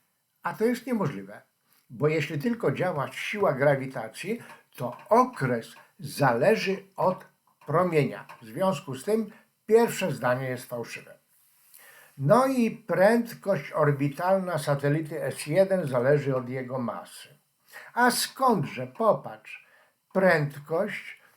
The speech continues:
zależy od stałej grawitacji, masy Ziemi i odległości. Nie ma tu masy satelity. Zatem to zdanie jest też fałszywe.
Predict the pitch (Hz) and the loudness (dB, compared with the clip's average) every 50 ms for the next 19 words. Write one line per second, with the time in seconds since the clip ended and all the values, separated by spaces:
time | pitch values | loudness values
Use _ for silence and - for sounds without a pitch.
0 | _ - 131 - - - 139 165 170 175 175 147 120 127 123 120 - 156 143 147 | _ -20 -12 -4 2 4 4 6 6 4 4 2 0 -4 -6 -4 0 0 0 0
1 | - - 180 180 175 175 156 135 143 151 139 127 135 131 151 131 123 - - 190 | -2 -4 -2 -2 -2 -2 -4 -2 0 0 0 0 0 -2 -2 -2 -2 -4 -6 -6
2 | 190 180 156 139 - - 147 127 107 120 139 131 131 165 190 190 175 147 139 139 | -4 -2 -2 -2 -2 -2 -4 -6 -4 -4 -4 -4 -4 -4 -4 -4 -2 0 0 0
3 | 147 151 - - 156 160 143 175 220 220 208 214 233 254 240 208 143 - - - | 0 -2 -2 -2 -2 -2 0 0 -2 -2 -2 0 2 4 4 4 4 2 -4 -6
4 | - 131 127 139 190 247 254 254 247 214 170 151 - - 151 147 147 147 151 143 | -10 -12 -10 -6 -2 2 2 2 4 4 2 2 0 -2 -4 -2 0 2 2 2
5 | 143 139 - - - 147 151 143 143 - - - _ _ - - - 156 139 135 | 2 0 -2 -8 -6 -2 -2 -2 -2 -4 -10 -20 _ _ -18 -10 -4 -2 -2 0
6 | - 147 139 131 127 120 117 - - 120 120 - _ _ _ _ _ _ 143 - | 0 0 -2 0 0 -4 -6 -6 -12 -18 -18 -18 _ _ _ _ _ _ -8 -2
7 | 151 147 143 147 139 131 123 120 - - 120 123 139 139 135 - 147 120 120 127 | 2 2 2 2 0 -6 -6 -8 -8 -10 -8 -8 -6 -6 -6 -4 -4 -4 -4 -4
8 | 135 160 180 190 185 147 - - 123 117 117 - - - 180 202 196 - - - | -4 -4 -4 -6 -8 -10 -12 -14 -14 -14 -14 -14 -10 -6 -6 -6 -6 -6 -8 -10
9 | 113 95 - - | -10 -12 -16 -20